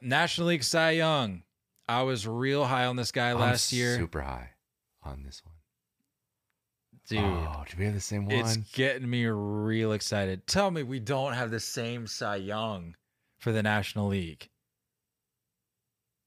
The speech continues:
Speaker 1: I told you I was high on this team this year based on my picks
Speaker 2: Oh.
Speaker 1: already.
Speaker 2: Well, but fir-, first name of, or first letter of first name.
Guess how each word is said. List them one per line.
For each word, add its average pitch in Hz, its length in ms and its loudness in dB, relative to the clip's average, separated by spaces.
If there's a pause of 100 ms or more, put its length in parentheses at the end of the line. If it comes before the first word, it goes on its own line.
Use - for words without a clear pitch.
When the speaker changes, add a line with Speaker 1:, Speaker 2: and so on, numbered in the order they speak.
(1120)
Speaker 1:
I 117 100 2
told 165 340 4
you 127 80 0
I 113 80 2
was 120 120 0
high 165 320 2
on 185 120 -2
this 165 180 -6
team 156 500 -4 (260)
this 139 280 0
year 147 200 4
based 131 280 2
on 101 160 8
my 98 260 8
picks 90 180 4
Speaker 2:
Oh. 131 40 2
Speaker 1:
already. 123 560 0 (220)
Speaker 2:
Well, 123 440 6
but 127 300 2
fir-, 151 320 4
first 139 320 0
name 120 240 4
of, 98 260 0
or 107 80 4
first 127 280 2
letter 101 240 4
of 85 80 0
first 85 260 -2
name. 57 260 -6